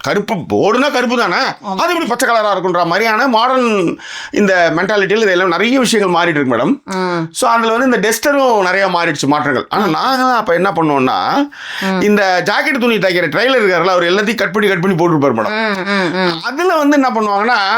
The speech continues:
Speaker 1: ஒரு பை மாதிரி தச்சு, சின்னதா ஒரு பை மாதிரி தச்சு, இந்த பொம்பளை பச-, பசங்க அந்த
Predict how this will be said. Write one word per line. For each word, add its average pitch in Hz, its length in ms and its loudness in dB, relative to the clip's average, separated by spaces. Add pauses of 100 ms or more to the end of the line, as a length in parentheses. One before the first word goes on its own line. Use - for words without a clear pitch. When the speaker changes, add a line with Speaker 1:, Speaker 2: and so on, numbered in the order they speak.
(480)
Speaker 1:
ஒரு 202 400 2
பை 220 200 0
மாதிரி 240 240 2
தச்சு, 196 480 -4
சின்னதா 254 340 2
ஒரு 170 120 2
பை 180 200 2
மாதிரி 196 460 0
தச்சு, 156 360 -2
இந்த 151 140 -2
பொம்பளை 185 320 2
பச-, 156 280 0
பசங்க 165 280 0
அந்த 151 180 2